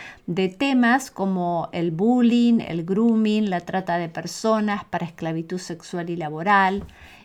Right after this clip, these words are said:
y todo esto enmarcado en cuentos infantiles donde cada personaje es un animalito autóctono argentino,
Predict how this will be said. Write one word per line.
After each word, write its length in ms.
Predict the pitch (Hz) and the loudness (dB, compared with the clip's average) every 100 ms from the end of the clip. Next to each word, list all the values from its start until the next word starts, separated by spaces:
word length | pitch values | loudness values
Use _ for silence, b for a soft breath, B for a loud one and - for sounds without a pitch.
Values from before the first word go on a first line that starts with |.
| - | -6
y 80 | 196 | -4
todo 360 | 277 320 320 | 2 2 4
esto 600 | 277 254 - - 269 302 - | 4 2 -2 0 2 2 0
enmarcado 920 | 196 196 180 190 - 269 233 226 233 | -2 0 -2 -4 4 8 8 6 2
en 120 | 185 | 0
cuentos 440 | 208 214 220 226 | -2 -2 -4 -4
infantiles 1080 | 190 180 170 175 180 277 240 214 220 254 - - | -4 -2 -2 -4 0 2 4 4 2 -2 -8 -6
donde 420 | 185 185 185 180 | -2 -2 -2 -4
cada 460 | - 285 311 269 - | 0 2 4 4 4
personaje 960 | 208 - 240 262 214 208 254 220 - | 2 0 -2 0 0 -2 -4 -2 -4
es 180 | 220 - | -8 -8
un 200 | 208 202 | -6 -4
animalito 720 | 190 185 180 170 180 202 - 208 | -2 -2 -4 -4 -4 -6 -4 -4
autóctono 840 | 196 - 185 180 196 202 208 - | -4 -6 -8 -8 -6 -2 -4 -4
argentino, 1000 | - 170 180 190 190 - 262 220 214 220 | -6 -6 -4 -4 -4 0 4 4 4 0